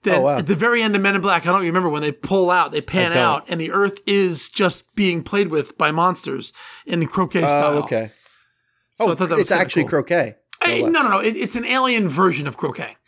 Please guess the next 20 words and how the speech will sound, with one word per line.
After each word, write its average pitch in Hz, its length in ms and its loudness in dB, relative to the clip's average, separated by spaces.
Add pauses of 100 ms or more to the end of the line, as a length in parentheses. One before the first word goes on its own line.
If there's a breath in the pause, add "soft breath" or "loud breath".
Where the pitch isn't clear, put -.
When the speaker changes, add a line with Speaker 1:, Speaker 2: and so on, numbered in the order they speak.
(140)
Speaker 2:
Oh, 143 300 2
okay, 123 160 -4
Speaker 1:
But 160 60 2
yeah, 220 140 0
they're 202 80 2
Speaker 2:
okay, - 100 0
Speaker 1:
sort 233 140 0
Speaker 2:
but, 180 100 -2
Speaker 1:
of - 60 -6
Speaker 2:
but 156 80 2
Speaker 1:
hitting 208 260 0
balls 170 300 0
through, 175 160 -2
like, 151 180 -2
hoops, 165 340 -4
if 170 40 -6
I 160 80 -2
remember 135 240 -4
correctly. 139 380 -8
So 156 460 0